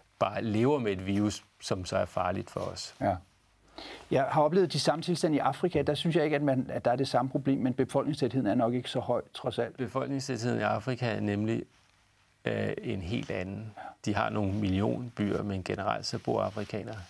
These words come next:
Speaker 1: adskilt.
Speaker 2: Ja.
Speaker 1: Men hvis du har været på markedet, så ved du også, at der er noget, der hedder bushmeat.
Speaker 2: Mhm.
Speaker 1: Øh, og det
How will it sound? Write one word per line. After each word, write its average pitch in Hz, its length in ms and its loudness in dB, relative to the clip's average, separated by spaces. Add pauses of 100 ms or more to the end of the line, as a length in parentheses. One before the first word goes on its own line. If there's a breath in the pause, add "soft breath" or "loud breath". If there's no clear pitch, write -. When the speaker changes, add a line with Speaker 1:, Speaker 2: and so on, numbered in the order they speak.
Speaker 1:
adskilt. - 680 -4
Speaker 2:
Ja. - 120 2 (500)
Speaker 1:
Men 101 140 2
hvis 95 360 -6
du 117 80 0
har 113 80 2
været 107 120 0
på 110 80 -2
markedet, 110 480 2
så 117 100 0
ved 113 140 2
du 107 80 4
også, 104 140 2
at - 40 -4
der 113 60 2
er - 20 0
noget, 104 140 2
der 104 60 2
hedder 98 120 2
bushmeat. 101 640 -2 (160)
Speaker 2:
Mhm. 123 420 4
Speaker 1:
Øh, 104 280 2
og 107 140 0
det 117 100 4